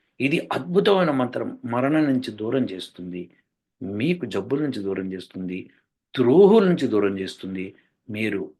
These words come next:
సంతోషంగా సుఖంగా ఉండడానికి పనికొస్తుంది. So, ఈ రెండు మంత్రాలు మీరు వీడియో ఆపి రాసుకోండి కావాలంటే.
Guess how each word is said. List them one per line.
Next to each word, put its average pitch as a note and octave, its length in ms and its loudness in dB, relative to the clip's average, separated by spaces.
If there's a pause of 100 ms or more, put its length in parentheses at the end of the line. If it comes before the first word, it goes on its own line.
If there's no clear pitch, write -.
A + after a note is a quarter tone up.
(100)
సంతోషంగా G#2+ 840 -6
సుఖంగా C3 460 -4
ఉండడానికి G2+ 520 -8
పనికొస్తుంది. F#2 680 -12 (760)
So, A#2 100 -4
ఈ G#2+ 140 -6
రెండు C#3 220 4
మంత్రాలు A#2+ 680 2 (260)
మీరు G2+ 160 -4
వీడియో C#3+ 360 2
ఆపి G#2+ 240 4
రాసుకోండి F#2+ 560 -4
కావాలంటే. F2+ 760 -4